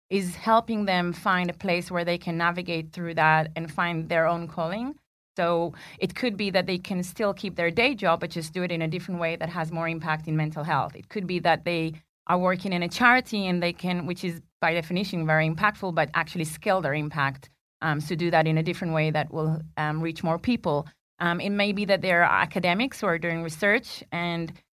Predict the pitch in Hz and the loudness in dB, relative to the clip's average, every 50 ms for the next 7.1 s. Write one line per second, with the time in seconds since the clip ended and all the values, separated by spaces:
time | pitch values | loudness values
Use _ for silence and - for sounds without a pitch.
0 | _ _ 180 180 180 - 208 185 175 175 165 175 170 170 170 170 165 165 160 156 | _ _ -4 -4 -2 0 0 2 2 2 0 0 0 0 0 0 -2 -4 -6 -10
1 | - - - 170 165 165 165 165 160 160 160 - 175 175 170 165 165 165 - 180 | -12 -8 -6 -4 -2 -2 -2 -2 -4 -6 -6 -8 -4 -2 -2 -2 -2 -2 -4 -4
2 | 156 - 170 160 160 160 160 160 160 165 165 165 160 - 175 165 165 160 - - | 0 2 4 4 4 4 2 0 0 0 0 -2 -4 -4 -6 -6 -6 -6 -10 -14
3 | - - 170 156 156 160 165 175 190 226 269 - - 294 277 285 294 285 220 180 | -8 -4 -2 -2 0 2 4 4 4 4 2 -4 -6 -4 -4 -2 -4 -4 -2 -4
4 | 165 165 165 160 165 160 160 160 160 160 160 160 160 160 160 175 214 254 262 262 | -4 -4 -4 -6 -6 -4 -4 -2 -2 -2 -2 -2 -2 -4 -2 -2 -2 -2 -2 -4
5 | - 269 254 240 247 240 233 233 - 185 170 175 170 170 165 170 165 156 160 160 | -4 -6 -6 -6 -6 -8 -8 -8 -8 -6 -6 -4 -4 -4 -4 -4 -4 -4 -4 -4
6 | 160 160 165 160 160 - 180 165 160 165 160 - 170 156 - 151 170 202 240 247 | -4 -4 -4 -6 -6 -6 -8 -8 -8 -8 -8 -10 -10 -10 -10 -8 -4 0 0 2
7 | 247 247 | 0 0